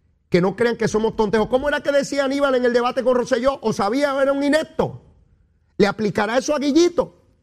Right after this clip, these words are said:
¿Sabía o era un inepto? Lo que debimos haber sabido todo, él no tenía que saberlo. Y otros dicen, "Ah, si los federales no lo acusaron". Esos delitos no están a nivel federal, no sean tontejos, no traten de engañar al pueblo. Sí,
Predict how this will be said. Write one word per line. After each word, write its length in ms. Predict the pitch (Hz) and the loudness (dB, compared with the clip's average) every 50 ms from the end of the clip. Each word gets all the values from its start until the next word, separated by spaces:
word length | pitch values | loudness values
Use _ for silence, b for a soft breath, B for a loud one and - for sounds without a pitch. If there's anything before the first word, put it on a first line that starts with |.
| _ _ _ _ _ | _ _ _ _ _
¿Sabía 500 | - - 262 226 220 233 311 370 381 359 | -4 0 0 0 0 0 -4 -2 -2 0
o 140 | 302 285 277 | 0 0 0
era 100 | 285 302 | 0 0
un 80 | 302 302 | 0 0
inepto? 640 | 302 254 240 208 - - - - 127 117 - - _ _ _ _ _ _ _ _ _ _ _ _ _ _ _ _ _ - | 2 2 2 2 -2 -6 -6 -6 -6 -8 -10 -18 _ _ _ _ _ _ _ _ _ _ _ _ _ _ _ _ _ 0
Lo 160 | - 214 214 | 2 2 2
que 80 | 220 220 | 0 -2
debimos 400 | 208 214 233 277 277 311 311 311 | -2 0 0 0 2 2 0 0
haber 160 | 302 311 294 | -2 -2 -2
sabido 400 | - 311 302 285 302 294 294 285 | -2 -2 0 0 0 0 -2 0
todo, 240 | 285 302 302 294 285 | -2 -2 0 0 0
él 80 | 277 | 0
no 140 | 277 294 285 | 0 -2 0
tenía 260 | 285 294 277 294 285 | 0 -2 -2 -2 -2
que 100 | - 294 | -2 -2
saberlo. 520 | - - 285 262 233 185 170 147 131 123 120 - - _ _ _ _ _ _ _ _ _ _ _ _ _ _ _ _ - | -2 -2 -2 -4 -2 -2 0 -2 -2 -4 -6 -12 -20 _ _ _ _ _ _ _ _ _ _ _ _ _ _ _ _ 0
Y 100 | 190 208 | 2 2
otros 240 | 247 277 - 311 285 | 2 2 -2 -8 -6
dicen, 260 | 240 285 208 311 262 - | -4 -4 -2 -2 -2 -2
"Ah, 100 | 311 339 | -4 -2
si 140 | 285 320 311 | -2 -2 0
los 140 | 277 277 - | 0 0 0
federales 440 | 254 254 240 233 240 269 277 311 294 | 0 0 0 0 0 -2 -2 -2 0
no 120 | 277 294 | 0 0
lo 80 | 285 302 | 0 0
acusaron". 540 | 285 277 262 190 - 311 302 269 196 - - | -2 -4 -6 -4 -2 -2 0 -2 -2 -4 -4
Esos 320 | - 196 214 - 254 240 202 | -2 -2 -2 -2 -2 -2 -2
delitos 380 | 226 214 208 233 220 247 233 | 0 0 -2 -2 0 0 0
no 100 | 202 220 | 0 -2
están 240 | 214 - 233 226 233 | -2 -2 -2 -2 -2
a 40 | 226 | -2
nivel 240 | 208 190 202 202 165 | 0 0 0 0 0
federal, 420 | 240 233 208 202 180 180 202 208 | 0 0 0 2 0 0 0 -2
no 80 | 185 170 | -2 -2
sean 200 | - 214 196 190 | -2 -2 -2 -2
tontejos, 520 | 214 196 165 147 196 196 202 190 135 104 - - _ - | -2 -2 0 2 2 2 2 0 -2 -4 -6 -10 _ -4
no 120 | 170 165 | -4 -2
traten 300 | - 202 196 - 220 214 | -2 -2 -2 0 0 2
de 60 | 202 | 2
engañar 340 | 190 190 190 180 175 190 196 | 2 2 2 2 2 2 2
al 140 | 190 160 - | 2 0 2
pueblo. 400 | 180 185 190 185 175 143 110 - - - - _ _ _ _ _ _ _ _ _ _ _ _ | 2 2 4 4 2 2 0 -4 -12 -20 -20 _ _ _ _ _ _ _ _ _ _ _ _
Sí, 640 | - - 175 202 226 247 254 247 254 - - - _ | -2 0 2 2 4 2 2 0 -2 -6 -14 -20 _